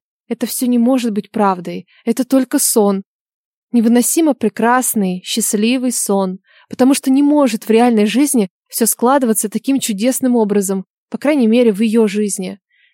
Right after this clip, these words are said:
И было очень страшно, что этот сон может закончиться в любой момент, например, прямо сейчас, когда Олег вернётся из душа.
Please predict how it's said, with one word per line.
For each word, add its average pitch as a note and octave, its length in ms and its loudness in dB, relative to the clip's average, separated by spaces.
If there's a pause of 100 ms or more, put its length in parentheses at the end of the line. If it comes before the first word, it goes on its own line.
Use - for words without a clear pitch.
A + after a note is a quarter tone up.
(100)
И A3+ 80 -6
было C4 260 0
очень B3 260 0
страшно, B3 640 -2
что - 340 -6
этот B3 340 -2
сон D#4+ 300 0 (280)
может C4 300 0
закончиться A#3+ 720 -2
в G3+ 80 -2
любой A#3 300 2
момент, A3+ 500 -2 (240)
например, A3+ 440 0
прямо A#3+ 280 0
сейчас, G3 560 -4 (260)
когда G#3 280 2
Олег A#3 240 2
вернётся A3 500 0
из A3 100 -4
душа. F#3 480 -8